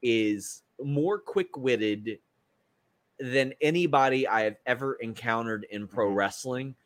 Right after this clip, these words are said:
Speaker 2: Yeah.
Speaker 1: And that covers quite a lot of ground, man. Like,
Speaker 2: Yeah.
Speaker 1: you cannot stump him. You cannot fluster him. There
Speaker 2: Right.
Speaker 1: is no situation in which he is out of his depth. If you need him to bump, well, he certainly doesn't want to do it, but he will do it.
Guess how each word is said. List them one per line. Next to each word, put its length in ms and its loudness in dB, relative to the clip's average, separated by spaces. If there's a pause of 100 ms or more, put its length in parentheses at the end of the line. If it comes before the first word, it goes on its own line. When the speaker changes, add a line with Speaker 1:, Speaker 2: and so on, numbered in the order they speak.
(100)
Speaker 2:
Yeah. 220 -14
Speaker 1:
And 180 2
that 200 2
covers 400 -2 (160)
quite 420 6
a 40 4
lot 220 8
of 100 -2
ground, 420 -2
man. 280 -6
Like, 220 -4
Speaker 2:
Yeah. 100 -10 (260)
Speaker 1:
you 140 -2
cannot 500 2
stump 420 -2
him. 300 0
You 160 -4
cannot 600 2 (200)
fluster 580 4
him. 400 0 (300)
There 160 8
Speaker 2:
Right. 100 6
Speaker 1:
is 180 6
no 120 6
situation 720 4
in 80 0
which 180 -2
he 160 2
is 180 0
out 180 6
of 100 -2
his 200 -2
depth. 500 0 (220)
If 160 0
you 100 2
need 180 8
him 120 8
to 60 6
bump, 440 8 (320)
well, 80 6
he 100 4
certainly 440 6
doesn't 360 4
want 280 4
to 80 -2
do 240 6
it, 120 2
but 120 2
he 120 2
will 260 10
do 260 6
it. 220 0